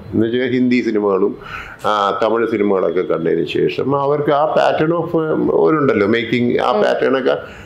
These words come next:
Speaker 1: നമ്മൾ അന്നെടുത്ത പട്ടണപ്രവേശം ആയിരിക്കില്ല ഇന്നെടുത്ത്
Speaker 2: അതെ.
Speaker 1: കഴിഞ്ഞാൽ വരുന്നത്.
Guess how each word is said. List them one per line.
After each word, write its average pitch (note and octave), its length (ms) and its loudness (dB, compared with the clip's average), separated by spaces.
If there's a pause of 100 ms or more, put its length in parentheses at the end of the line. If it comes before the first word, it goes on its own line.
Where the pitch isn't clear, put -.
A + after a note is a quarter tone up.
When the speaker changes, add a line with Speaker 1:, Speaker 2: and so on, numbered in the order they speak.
(140)
Speaker 1:
നമ്മൾ A#2+ 480 4 (120)
അന്നെടുത്ത C#3 520 2
പട്ടണപ്രവേശം C#3 920 2
ആയിരിക്കില്ല C3 440 2
ഇന്നെടുത്ത് B2 420 0
Speaker 2:
അതെ. A2 80 4
Speaker 1:
കഴിഞ്ഞാൽ F#2+ 260 0
വരുന്നത്. C2+ 500 -2